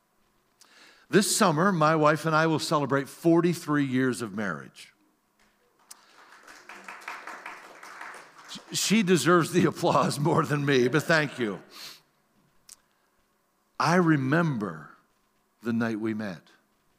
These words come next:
I remember where we were, what she was wearing, the events of that entire evening. I could tell you now if we had the time, but it would take us right into the next service.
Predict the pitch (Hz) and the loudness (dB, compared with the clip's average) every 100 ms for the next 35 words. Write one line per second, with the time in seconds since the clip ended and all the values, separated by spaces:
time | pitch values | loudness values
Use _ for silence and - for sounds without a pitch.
0 | _ _ _ _ _ _ _ _ _ _ | _ _ _ _ _ _ _ _ _ _
1 | 113 120 123 120 113 110 107 104 101 104 | -6 -2 -2 -2 -2 -4 -4 -4 -4 -4
2 | 104 143 180 175 - _ _ _ _ _ | -4 -2 -4 -6 -12 _ _ _ _ _
3 | _ _ 107 98 - 104 87 85 107 131 | _ _ -12 -10 -6 -6 -6 -6 -2 -2
4 | 170 175 156 _ _ _ _ _ _ 117 | -2 -6 -12 _ _ _ _ _ _ -4
5 | 110 98 123 139 127 117 110 107 131 143 | -4 -2 -4 -2 -4 -2 -4 -4 -2 -2
6 | 139 139 151 143 185 190 - _ _ _ | -2 -2 -4 -2 -4 -6 -12 _ _ _
7 | - 120 123 113 123 139 143 135 139 139 | -6 -6 -6 -8 -4 0 0 0 0 0
8 | 147 135 143 120 117 127 120 104 87 78 | -2 0 -2 -2 -6 -6 -6 -6 -8 -12
9 | _ - _ 117 107 107 120 113 107 120 | _ -20 _ -6 -4 -4 -6 -6 -6 -2
10 | 117 120 123 110 113 110 110 - 110 101 | -2 -2 -6 -6 -6 -6 -8 -8 -6 -8
11 | 90 87 - | -10 -16 -20